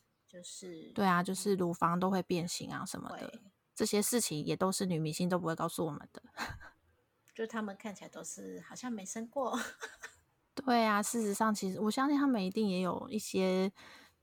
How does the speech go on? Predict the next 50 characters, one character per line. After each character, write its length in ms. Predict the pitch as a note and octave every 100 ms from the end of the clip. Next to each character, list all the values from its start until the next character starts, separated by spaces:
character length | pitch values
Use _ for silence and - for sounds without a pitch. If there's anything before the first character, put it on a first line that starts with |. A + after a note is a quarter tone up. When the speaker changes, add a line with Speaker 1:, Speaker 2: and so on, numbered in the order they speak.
| _
Speaker 2:
就， 180 | G3+ G3
就 260 | - B3
算 180 | A#3+ G#3+
穿 260 | G#3 G#3+ G#3
了 100 | F3
调 200 | F3 E3+
整 160 | E3
型 280 | D#3+ D3 D#3
内 180 | E3+ D#3+
衣， 220 | D#3 D#3+ - _ _
都 160 | - F3
还 180 | - E3
是 160 | -
会 200 | F3+ F#3+
有 120 | - -
一 120 | F3
些 680 | - D#3+ D#3 - B2 - - _ -
跟 200 | A3 G#3+
以 140 | F#3+
前 240 | E3 - C#3+
不 240 | F#3 F3+ -
一 140 | E3+
样 200 | D#3+ F#3+
的 100 | F#3
一 60 | -
个 140 | C#3
变 200 | - -
化 240 | G#3 - -
啦。 60 | - B3+
Speaker 1:
嗯， 240 | G3+ -
不 80 | -
过 140 | C4 C#4+
就 140 | C4+
是 420 | B3+ C4+ A#3+ F#3 -
你 80 |
要 160 | F3+ G3
欣 260 | A3 A3 G#3+
赏 280 | - - -
自 160 | F#3+
己 320 | F3 - - - - -
的 120 | -
这 140 | -
个 120 | - D#3
过 280 | - D#3+
程 240 | C3 - - -
啊， 160 | - -
跟 220 | - D#3 D#3+
结 120 | -
果。 80 | G#3+
Speaker 2:
嗯。 460 | F#3+ F#3 - -